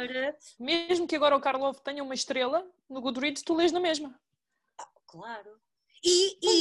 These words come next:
Speaker 2: Pois.
Speaker 1: se houver um livro do Karlov que eu ainda não tenha lido,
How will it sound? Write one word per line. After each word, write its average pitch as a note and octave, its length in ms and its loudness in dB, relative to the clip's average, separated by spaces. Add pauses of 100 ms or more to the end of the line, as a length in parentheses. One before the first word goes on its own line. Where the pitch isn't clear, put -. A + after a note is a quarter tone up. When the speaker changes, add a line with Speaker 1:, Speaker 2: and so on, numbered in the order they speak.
Speaker 2:
Pois. - 120 -16 (280)
Speaker 1:
se E4+ 240 0
houver D4+ 380 2
um G4+ 140 2
livro C#4+ 420 -2
do F#4 120 -6
Karlov C#4 640 -2 (380)
que - 100 -10
eu A#3+ 140 -2
ainda G4+ 380 0
não E4+ 180 -2
tenha E4+ 300 -2
lido, C#4 520 -6